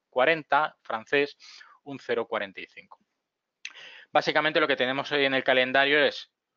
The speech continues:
el jueves, eh, última ponencia de Mario Draghi como presidente de del Banco Central Europeo, eh, aunque será el próximo treinta y uno de octubre cuando en efecto deje su cargo a, a,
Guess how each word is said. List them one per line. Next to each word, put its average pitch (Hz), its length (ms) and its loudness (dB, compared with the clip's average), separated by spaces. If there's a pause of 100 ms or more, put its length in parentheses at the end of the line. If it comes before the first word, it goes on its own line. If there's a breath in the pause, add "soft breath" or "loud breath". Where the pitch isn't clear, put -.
(300)
el 110 140 -14
jueves, 190 680 0
eh, 113 340 -4
última 131 760 -2
ponencia 127 560 -2
de 120 80 -2
Mario 123 280 0
Draghi 123 360 0
como 117 260 -8
presidente 117 720 -4
de 110 380 -6 (340)
del 104 140 -10
Banco 107 200 -10
Central 107 340 -2
Europeo, 156 600 0 (480 loud breath)
eh, 110 240 -2
aunque 120 220 -6
será 131 180 0
el 151 80 -2
próximo 151 360 -2
treinta 135 260 -2
y - 20 -2
uno 131 140 -2
de 127 60 2
octubre 143 460 -2
cuando 110 440 -2
en 110 100 -10
efecto 113 560 -4
deje 113 280 -4
su - 180 -14
cargo 120 480 0
a, 98 580 -8
a, - 60 -20